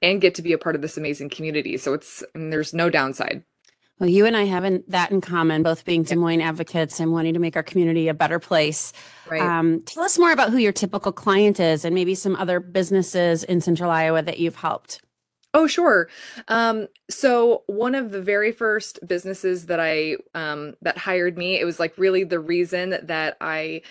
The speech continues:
Speaker 1: got to start the business was, it was d-, it was Pioneer at the time, but now Corteva. Um,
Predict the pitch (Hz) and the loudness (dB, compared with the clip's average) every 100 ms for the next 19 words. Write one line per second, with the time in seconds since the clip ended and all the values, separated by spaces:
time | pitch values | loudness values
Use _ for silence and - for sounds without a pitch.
0 | - - - 170 - 170 165 151 165 151 | -20 -12 -2 -2 -2 -4 -2 -2 -4 -2
1 | 151 170 165 147 165 160 147 143 147 143 | -2 -2 -6 -6 -4 0 2 2 0 -4
2 | - 151 156 151 - 190 175 - - 190 | -4 -2 0 -2 -8 -8 -8 -10 0 2
3 | 180 - 180 170 165 151 156 - 151 147 | 2 0 -2 0 0 0 -2 -2 -2 0
4 | 156 147 - 160 143 139 147 226 226 - | -2 -2 -6 -4 -2 0 0 0 -4 -16
5 | - - - 190 185 175 | -20 -16 -2 2 4 2